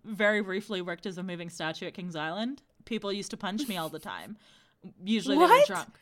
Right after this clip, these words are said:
Speaker 1: Yeah, yeah, yeah. People used to punch me, like, all the time 'cause they were
Speaker 2: <gasps>
Speaker 1: drunk.
Speaker 2: Oh my
Speaker 1: And they'd be
Speaker 2: God.
Speaker 1: like, they'd come up and they'd be like, "Huh, she's not real," and then punch me.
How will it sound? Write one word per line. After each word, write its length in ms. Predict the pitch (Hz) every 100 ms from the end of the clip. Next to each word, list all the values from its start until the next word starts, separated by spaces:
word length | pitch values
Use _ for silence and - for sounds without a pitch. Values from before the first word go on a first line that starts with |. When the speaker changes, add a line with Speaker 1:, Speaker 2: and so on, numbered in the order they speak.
| - -
Speaker 1:
Yeah, 140 | 302
yeah, 80 | 302
yeah. 100 | 202
People 260 | - 262 262
used 180 | 247
to 40 | 247
punch 220 | 247 220
me, 100 | 180
like, 140 | 156 -
all 120 | 185
the 80 | 170
time 180 | 220 -
'cause 240 | - 214
they 80 | 196
were 100 | 190
Speaker 2:
<gasps> 80 | 262
Speaker 1:
drunk. 160 | 320
Speaker 2:
Oh 60 | 453
my 460 | 480 440 - - 220
Speaker 1:
And 80 | 220
they'd 180 | -
be 60 | 208
Speaker 2:
God. 80 | 220
Speaker 1:
like, 280 | 196 180 - _ _ _ _ _ _ _ -
they'd 160 | 220
come 200 | 214 262
up 140 | 294 285
and 80 | 220
they'd 120 | 208
be 60 | 214
like, 160 | 202
"Huh, 260 | - 277 262
she's 260 | 226 277 254
not 200 | 240 220
real," 280 | 277 220 -
and 120 | 208
then 120 | 196
punch 400 | - 277 247 -
me. 300 | 165 -